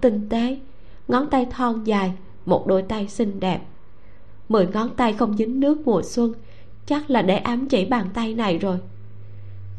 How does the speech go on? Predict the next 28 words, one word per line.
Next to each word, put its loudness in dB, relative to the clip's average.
Hạ 0
Tùng 0
Bách 0
nhìn 2
không -2
được, 4
cầm -2
lên -2
hôn -2
hôn. 2
Đầu 2
ngón 2
tay 4
của 2
cô 6
được 2
đôi 4
môi 0
nóng 0
cháy 4
của 0
anh 0
hôn 2
đến 2
có 0
chút -2
ngứa 6
ngáy. 0